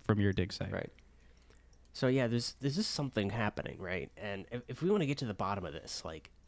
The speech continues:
Speaker 2: it has to be there. It's unmarked, right? So it's obviously they wanna keep it secret. So I'm just saying, you, you, you, you know, it's the, it's the effect of, you know, if, if you don't want it, if you want it hidden, but then people find out you want it hidden, so all of a sudden it's very not hidden.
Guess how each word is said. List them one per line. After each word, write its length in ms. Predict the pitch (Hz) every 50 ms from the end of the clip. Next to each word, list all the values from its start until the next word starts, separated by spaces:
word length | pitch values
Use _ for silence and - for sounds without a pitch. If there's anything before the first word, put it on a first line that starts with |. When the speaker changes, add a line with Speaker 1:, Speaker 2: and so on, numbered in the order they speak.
| - -
Speaker 2:
it 120 | 127 117
has 340 | - - 117 107 95 - -
to 80 | - 90
be 120 | 82 87
there. 240 | 82 87 87 76 76
It's 140 | 73 - - -
unmarked, 600 | 139 143 131 113 107 104 90 - - - - - - - - -
right? 240 | 92 92 90 92 - - - - - - - - - - - - - - -
So 220 | - - - 95
it's 120 | 92 95 - -
obviously 520 | 117 120 131 110 110 98 95 - 104 95
they 120 | 87 92
wanna 220 | 92 92 104 92 87
keep 200 | - - 107 -
it 80 | 87 -
secret. 420 | - - 110 95 - - - - - - - - - - - - - - - - - - - -
So 160 | - - 85
I'm 120 | 76 98
just 160 | 95 110 - -
saying, 280 | 110 101 90 82 - - - - - - - - - - - - - - - - -
you, 120 | - 107 95
you, 220 | 92 - 95 101 - -
you, 140 | - 117 117 -
you 80 | - 107
know, 100 | 90 82
it's 160 | - - -
the, 220 | - 98 87 82 76 -
it's 120 | - - -
the 180 | - 117 104
effect 460 | 98 95 - - 135 123 120 - -
of, 180 | 127 113 107 107
you 120 | 110 107
know, 320 | 101 98 92 87 82 82 85 - - - - - - - - -
if, 140 | 110 107 - - - - - -
if 160 | 117 104 - - -
you 140 | - 113 104
don't 180 | 95 117 120 117
want 200 | 120 117 113 110
it, 120 | 104 -
if 140 | 113 - -
you 80 | 110
want 160 | 101 113 123 123
it 100 | 110 110
hidden, 400 | 120 139 135 120 107 104 98 92
but 100 | - 107
then 160 | - 107 104 101
people 260 | - 123 - - 117
find 280 | - - 117 117 110
out 120 | 110 107 107
you 120 | 104 101
want 200 | 98 107 107 104
it 100 | 98 98 107
hidden, 260 | 123 120 107 104 98
so 140 | - 107 101
all 80 | 110
of 60 | 101
a 40 | 104
sudden 320 | 98 - - 110 101 101 92
it's 120 | 87 -
very 260 | - 110 107 98 95
not 240 | 92 98 98 113 -
hidden. 340 | - - 131 143 147 170